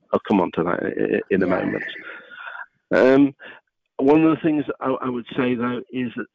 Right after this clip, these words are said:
Speaker 1: sometimes, very, very unusual, but, but in sometimes, some occasions, we have got situations where, um,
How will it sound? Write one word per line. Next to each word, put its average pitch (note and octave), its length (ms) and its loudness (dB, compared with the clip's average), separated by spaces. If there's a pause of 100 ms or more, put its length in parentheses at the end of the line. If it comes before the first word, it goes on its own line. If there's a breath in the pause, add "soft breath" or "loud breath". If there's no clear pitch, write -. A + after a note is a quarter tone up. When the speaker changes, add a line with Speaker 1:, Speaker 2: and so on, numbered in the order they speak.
(140)
Speaker 1:
sometimes, E3 720 2 (200)
very, C3 360 2 (380)
very A#2+ 280 6
unusual, B2 680 2
but, F#2+ 140 0 (100)
but - 160 0
in G2+ 180 -4 (140)
sometimes, A2+ 640 2 (400)
some A#2+ 140 0
occasions, G2+ 500 0 (400 loud breath)
we G#2 240 4
have A2+ 260 4 (280)
got G#2 140 0 (140)
situations F#2 720 -4
where, F#2 320 2 (400 loud breath)
um, F2+ 460 2